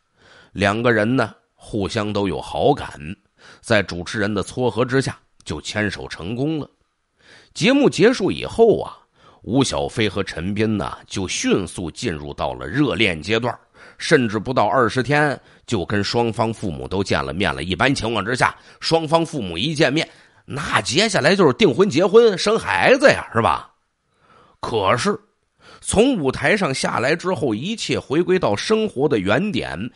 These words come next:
俩人第一个问题就出现了。什么问题啊？吴小飞在苏州吴中粤西上班，而陈斌呢，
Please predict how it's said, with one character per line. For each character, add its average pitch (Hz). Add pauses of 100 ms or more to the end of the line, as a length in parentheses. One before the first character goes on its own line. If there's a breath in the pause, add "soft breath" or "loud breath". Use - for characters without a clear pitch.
(220 loud breath)
俩 92
人 117
第 151
一 339
个 175
问 123
题 92
就 76
出 98
现 85
了。 65 (440)
什 -
么 143
问 131
题 107
啊？ 113 (760 loud breath)
吴 220
小 208
飞 196
在 95
苏 214
州 196
吴 156
中 196
粤 127
西 180
上 101
班， 175 (840 loud breath)
而 220
陈 196
斌 226
呢， 170